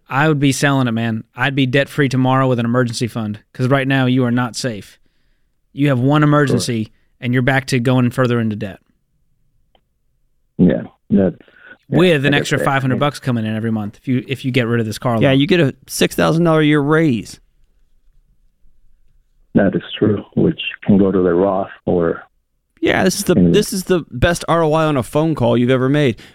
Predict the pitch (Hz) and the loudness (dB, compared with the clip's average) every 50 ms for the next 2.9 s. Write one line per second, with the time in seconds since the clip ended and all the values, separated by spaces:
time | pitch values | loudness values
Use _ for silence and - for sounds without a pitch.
0 | _ - - - _ _ - 175 165 139 - - - 147 147 139 - 151 151 165 | _ -20 -20 -20 _ _ 0 0 0 0 -2 -2 0 0 0 0 2 2 2 2
1 | 180 - 185 180 170 143 - - 160 120 - - - 147 165 165 147 127 117 120 | 2 2 0 0 0 0 2 2 0 0 0 2 4 4 4 4 2 0 0 0
2 | 123 135 143 - - 165 156 151 147 143 143 139 123 113 104 107 113 120 | 0 0 0 0 0 0 2 4 4 4 2 2 2 2 2 0 0 -2